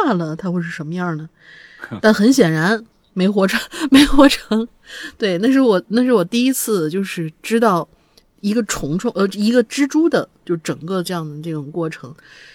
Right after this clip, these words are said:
Speaker 1: 现在想起来还蛮好玩，但是现在那种圆蛛也很难见，很难见了。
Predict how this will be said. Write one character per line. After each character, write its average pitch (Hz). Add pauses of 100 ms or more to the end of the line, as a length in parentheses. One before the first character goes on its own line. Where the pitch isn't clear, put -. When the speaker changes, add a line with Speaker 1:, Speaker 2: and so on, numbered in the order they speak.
(160)
Speaker 1:
现 269
在 403
想 294
起 302
来 277
还 247
蛮 240
好 247
玩， 156
但 247
是 269
现 277
在 262
那 269
种 196
圆 165
蛛 254
也 226
很 139
难 147
见， 180
很 160
难 139
见 156
了。 147